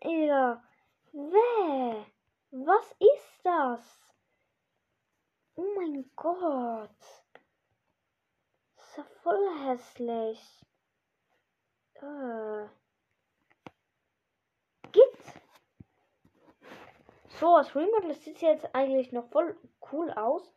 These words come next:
Aber irgendwie, wie sie la-, läuft irgendwie ni-, überhaupt nicht. Aber sorry, das Bild. Was ist das? Ich habe es von dem Screenshot gemacht. Ja, sieht einfach nur hässlich aus.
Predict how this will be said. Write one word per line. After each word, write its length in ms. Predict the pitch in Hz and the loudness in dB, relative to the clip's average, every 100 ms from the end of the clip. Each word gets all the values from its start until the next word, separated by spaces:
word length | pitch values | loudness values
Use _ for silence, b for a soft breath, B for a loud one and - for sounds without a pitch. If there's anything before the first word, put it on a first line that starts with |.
| b b b b b - | b b b b b -12
Aber 160 | 226 240 | -2 -2
irgendwie, 320 | 285 269 240 | 0 -2 -4
wie 80 | 233 | -6
sie 140 | 226 | -8
la-, 220 | 208 190 - | -4 -4 -4
läuft 420 | 220 240 - - | -2 -2 -4 -8
irgendwie 300 | 330 330 320 | -8 -8 -8
ni-, 260 | 320 320 - | -8 -8 -10
überhaupt 400 | 269 269 294 311 | -8 -8 -8 -6
nicht. 360 | 359 - _ _ - B B B | -6 -6 _ _ -20 B B B
Aber 160 | 311 320 | -4 -2
sorry, 300 | - 539 440 | 6 6 8
das 240 | 453 - - - | 6 4 -12 0
Bild. 380 | 330 440 285 B B B | 6 8 8 B B B
Was 280 | 247 392 - - | 2 2 2 2
ist 220 | 440 - | 2 4
das? 160 | 269 - | -4 -4
Ich 140 | 269 | -8
habe 100 | 233 | -8
es 120 | 220 | -10
von 160 | - 226 | -16 -10
dem 200 | 214 208 | -10 -10
Screenshot 440 | 202 240 240 233 | -12 -12 -10 -12
gemacht. 260 | 220 208 233 b b b - | -12 -14 -14 b b b 0
Ja, 280 | 226 175 - - - - | 0 0 -10 -20 -6 0
sieht 140 | 226 | 2
einfach 280 | 254 254 - | 2 0 -8
nur 180 | 220 190 | -8 -8
hässlich 920 | - - 330 339 - 294 294 - - | -14 -18 -18 -18 -16 -14 -12 -10 -6
aus. 460 | 220 233 254 - | -2 -2 -4 -12